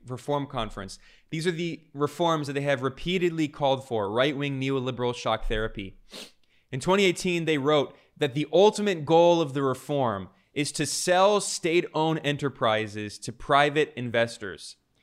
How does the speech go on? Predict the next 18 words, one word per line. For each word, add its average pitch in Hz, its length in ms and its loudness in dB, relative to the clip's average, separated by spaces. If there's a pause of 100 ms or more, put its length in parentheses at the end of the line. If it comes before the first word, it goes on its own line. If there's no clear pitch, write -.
(280)
And 151 160 2
they 165 80 4
complained 160 800 -2 (400)
that, - 480 -2 (380)
quote, 156 320 6 (340)
"The 143 140 0
government 202 580 4
is 123 320 -6
Ukraine's 160 640 -4
largest 143 720 0 (100)
asset 131 380 0
holder." 104 420 -8 (480)
So - 140 -6
they 165 120 0
complained 185 540 -2
that 151 180 0
even 180 320 -2
though 160 440 4